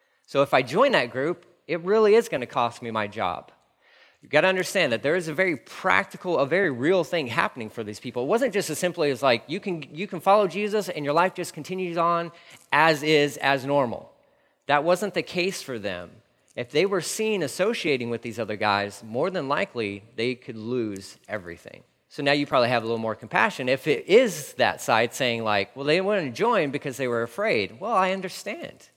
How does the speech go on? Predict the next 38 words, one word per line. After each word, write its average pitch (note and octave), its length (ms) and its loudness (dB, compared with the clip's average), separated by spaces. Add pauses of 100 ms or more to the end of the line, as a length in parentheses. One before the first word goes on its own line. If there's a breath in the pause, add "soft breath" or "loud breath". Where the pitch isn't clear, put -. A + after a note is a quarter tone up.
I - 120 -6
get F3 260 0
it. C4 180 0
I F#3+ 120 -4
understand G#2+ 460 -6
that. D3+ 260 -4 (400)
There's C3 180 -4
that B2+ 140 4
other G3 160 0
part C3 180 2
of A#2+ 60 -4
me, A#2 80 -2
too, F3+ 240 -6
to C3 100 -6
where A2+ 100 0
it's A2 140 -6
like, G#2 300 0 (480 soft breath)
"You B2+ 100 -14
know D#3+ 120 -6
what? F3+ 300 -4 (200)
The A2+ 80 -16
Lord D3+ 160 0
is E3+ 100 -8
my D#3 80 -4
shepherd. C#3+ 460 -4 (180)
I - 80 -14
shall F3 220 -8
not D#3 180 -2
want. F3 300 -4 (720)
Bring F3 260 0
it. - 160 -2 (300)
Like, B2+ 240 0
he's E3 160 -4
gonna B3+ 100 -2
take C#3+ 200 -4
care C#3 160 2
of D#3 80 -4
me. A3+ 200 -6